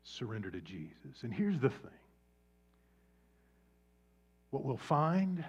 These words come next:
when we do that, as we read through the gospel, this will become apparent again and again.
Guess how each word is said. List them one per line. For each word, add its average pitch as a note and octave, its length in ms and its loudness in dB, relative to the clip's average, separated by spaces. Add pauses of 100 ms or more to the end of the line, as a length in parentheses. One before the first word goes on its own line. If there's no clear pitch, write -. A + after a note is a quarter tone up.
(1500)
when A2+ 120 -4
we A2+ 100 0
do B2+ 280 2
that, E3 380 2 (240)
as G#2+ 100 -6
we A2 140 0
read B2+ 280 2
through A#2+ 180 -2
the B2 80 0
gospel, A#2 500 -2
this A2+ 160 -8
will A2 80 -10
become B2 260 -2
apparent A#2+ 460 -4
again G#2+ 260 -4
and A2+ 140 -6
again. E2+ 360 -12